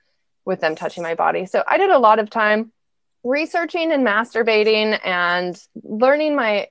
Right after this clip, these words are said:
outbreak symptoms. That's something I think people take for granted, is that the herpes simplex virus lives in our spinal column in the nervous system, and it's often triggered by stress.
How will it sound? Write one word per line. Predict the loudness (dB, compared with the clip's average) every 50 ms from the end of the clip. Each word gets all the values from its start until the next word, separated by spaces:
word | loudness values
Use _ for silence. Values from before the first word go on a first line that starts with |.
| _ _
outbreak | 0 0 0 0 0 0 0 0 -2 -4
symptoms. | -8 -6 -6 -6 -4 -4 -4 -4 -4 -6 -8 -10 -12 _ _ _ -6
That's | -2 -2 -2 -2 -4
something | -4 -4 -4 -4 -4 -4 -4 -4 -6 -6 -6
I | -8 -8
think | -6 -6 -8 -6
people | -6 -10 -8 -8 -8 -6
take | -6 -8 -8 -6
for | -8 -8
granted, | -6 -6 -6 -6 -6 -6 -6 -6 -4
is | -2 -2 -2 -2 -4 -6 _
that | -2 -2 -2 -2 -4 -6 -12 _ _ _ _ _ _ _ _ -4
the | 0
herpes | 0 0 0 0 -4 0
simplex | -2 -2 0 0 -4 -4 -2
virus | -2 0 0 0 0 -2 -6 -2
lives | -2 -4 -2 -2 -2
in | -2 -2
our | -2 -2 -2 -2 -2 -4 -6 -10
spinal | -14 -2 -2 0 0 0 -4
column | -4 -4 -4 -4 -2 -2 -4
in | -6 -6
the | -6
nervous | -4 -4 -6 -4 -6 -6 -8 -8
system, | -12 -16 -16 -14 -12 -12 -12 -12 -14 -10 _
and | -6 -4 -4
it's | -6 -6 -4 0
often | 0 0 2 0 -2 -4 -4 -4
triggered | -4 -4 -4 -2 -2 -6 -6 -8 _
by | -2 0 0 0 0 -2 -4 -6 -10
stress. | -18 -20 -20 _ _ -4 -4 -2 -2 -4 -6 -14 -20 _